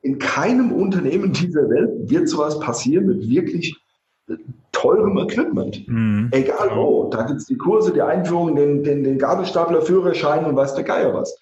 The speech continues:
Speaker 2: Mhm.
Speaker 1: Nur bei der I T wird gesagt, „Ei, das Ding ist ja bunt und in Farbe und es ist ein Microsoft-Logo drauf oder ein weiß-, oder ein Apple-Logo drauf oder
Speaker 2: Ja.
Speaker 1: weiß der Geier was.“
Speaker 2: Mhm.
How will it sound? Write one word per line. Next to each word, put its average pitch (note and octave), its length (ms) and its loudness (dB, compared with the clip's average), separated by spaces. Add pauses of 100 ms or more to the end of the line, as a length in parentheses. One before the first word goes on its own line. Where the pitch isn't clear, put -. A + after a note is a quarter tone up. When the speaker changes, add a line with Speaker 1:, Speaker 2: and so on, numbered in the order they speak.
(140)
Speaker 2:
Mhm. A2 400 -2
Speaker 1:
Nur F3 460 0
bei B3 220 2
der A#3+ 240 2
I G3+ 180 0
T - 440 -2 (600)
wird C3+ 280 -2
gesagt, G#2+ 540 -2 (500)
„Ei, F#3 320 2
das D#3 260 0
Ding F#3+ 200 0
ist - 260 -2
ja G2+ 120 2
bunt B3 520 0 (640)
und D3+ 240 0
in A#2 120 2
Farbe B2+ 420 0
und E3 480 0
es D#3 140 0
ist D3 160 -4
ein C3+ 100 0
Microsoft-Logo C#3+ 1040 2
drauf B2 440 0
oder G#2+ 200 2
ein G#2+ 80 -2
weiß-, A2 340 -2
oder A#2 160 2
ein G#2 100 -2
Apple-Logo A2+ 720 0
drauf A2 440 0
oder A2 160 0
Speaker 2:
Ja. G#2+ 80 0
Speaker 1:
weiß - 180 -2
der A2 100 -2
Geier A#2 360 -2
was.“ - 280 -4 (240)
Speaker 2:
Mhm. F#2 380 -8